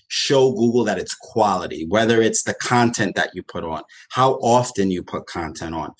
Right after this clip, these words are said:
what websites you link to, what websites are linking to you. There's all different types of things that Google analyzes, and they don't make it readily accessible. Like, you kinda have to figure things out. It's, like, part of what they call their algorithm.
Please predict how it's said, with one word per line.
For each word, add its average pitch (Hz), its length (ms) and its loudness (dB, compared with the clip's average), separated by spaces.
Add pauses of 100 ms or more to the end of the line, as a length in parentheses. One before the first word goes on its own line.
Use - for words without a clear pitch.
(260)
what 117 240 2
websites 104 640 0
you 135 240 2
link 98 320 2
to, 82 180 -8
what 101 280 -2
websites 104 520 0
are 101 60 0
linking 120 580 2
to 92 140 -6
you. 85 160 -6
There's 123 260 -2
all 110 300 2
different 135 340 -2
types 131 300 -2
of 104 180 -6
things 110 280 2
that 82 180 -4
Google 98 340 0
analyzes, 98 640 2
and 90 100 -4 (440)
they 120 160 0
don't 165 260 2
make 143 200 0
it 117 160 0 (1500)
readily 151 560 4
accessible. 156 580 0
Like, 120 180 2
you 107 80 -8
kinda 143 220 -4
have 127 140 -4
to 107 80 -8
figure 143 440 0
things 135 440 0
out. 131 340 4
It's, - 100 -8
like, 98 140 -6 (160)
part 127 220 2
of 120 80 0
what 117 100 -2
they 110 80 -2
call 110 260 0
their 107 140 2
algorithm. 135 720 0